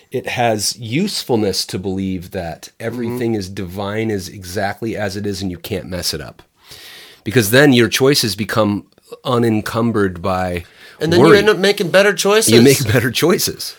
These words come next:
Speaker 2: Because you're not like, "Oh, I gotta make that." You just go, "Oh, okay, choose this. Doesn't matter. Doesn't matter. Choose the one that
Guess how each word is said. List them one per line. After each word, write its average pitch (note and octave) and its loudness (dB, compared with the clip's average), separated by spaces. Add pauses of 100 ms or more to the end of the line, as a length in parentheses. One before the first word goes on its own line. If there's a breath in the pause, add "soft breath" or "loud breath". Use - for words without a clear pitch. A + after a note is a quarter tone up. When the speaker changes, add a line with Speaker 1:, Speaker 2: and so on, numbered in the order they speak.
(100)
Speaker 2:
Because F3 0
you're E3+ 2
not F3 4
like, D#3+ 2
"Oh, E3+ 2
I E3 4
gotta E3+ -2
make F3+ 0
that." - -14
You D#3+ -6
just D3+ -2
go, F3+ 0
"Oh, B3 2
okay, A3 2
choose A#3 -2
this. A3+ 4
Doesn't G#3+ 0
matter. F#3+ 4 (640 loud breath)
Doesn't A#3+ 2
matter. A#3 6
Choose A#3 -2
the B3+ -2
one B3 4
that A#3 0